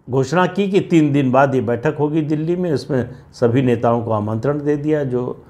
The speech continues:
स-, सत्रह अठारह पार्टियां थीं। जब बैठक हुई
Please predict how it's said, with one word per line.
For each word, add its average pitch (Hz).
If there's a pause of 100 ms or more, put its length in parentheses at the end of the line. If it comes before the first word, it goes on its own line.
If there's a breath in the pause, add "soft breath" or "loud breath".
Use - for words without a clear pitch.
(200 soft breath)
स-, -
सत्रह 127
अठारह 127
पार्टियां 127
थीं। - (1400 soft breath)
जब 120 (600)
बैठक 156
हुई 113